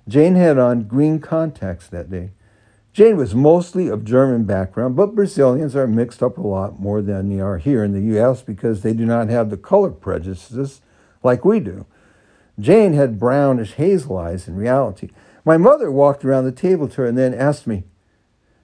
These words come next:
"Does she have blue or green eyes?"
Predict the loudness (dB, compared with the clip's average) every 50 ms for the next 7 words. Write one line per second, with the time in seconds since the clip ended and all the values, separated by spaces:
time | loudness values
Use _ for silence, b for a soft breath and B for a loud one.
0 | _ _ _ -4 -4 -4 -6 -6 -6 -2 -2 -2 -2 -2 -6 -10 -8 -6 -6 -4
1 | -4 -4 -4 -6 -6 -8 -6 -4 -4 -2 -2 -2 -2 -2 -2 -4 -4 -8 -10 -14
2 | -18 _